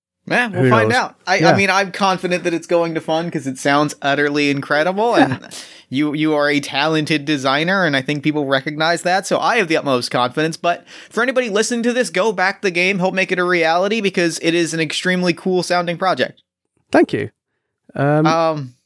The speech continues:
Speaker 2: do I have anything else going on? I've probably released Dice Souls at this point as well, which is my two-player Souls-like dungeon crawler game, but that'll get completely overshadowed by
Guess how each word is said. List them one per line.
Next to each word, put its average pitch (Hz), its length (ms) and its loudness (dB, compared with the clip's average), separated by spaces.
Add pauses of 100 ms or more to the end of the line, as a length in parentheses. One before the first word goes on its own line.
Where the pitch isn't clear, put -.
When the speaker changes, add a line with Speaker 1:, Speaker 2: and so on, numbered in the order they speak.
(240)
Speaker 2:
do 277 120 0
I - 20 2
have 214 160 -2
anything 233 260 0
else 147 160 -2
going 247 220 -4
on? 254 160 -4 (500)
I've - 160 -8
probably 214 440 0
released 147 420 0
Dice 156 240 0
Souls 131 400 -2
at 120 80 -6
this 113 140 -6
point 113 260 -6
as 120 100 -12
well, 135 200 2
which 120 160 -6
is 113 100 -8
my 110 120 -2
two-player 117 580 -2
Souls-like 120 720 -2
dungeon 147 320 -2
crawler 113 280 -2
game, 110 380 -4
but - 120 -8
that'll 135 200 0
get 131 140 -4
completely 135 440 -2
overshadowed 123 600 0
by 110 320 0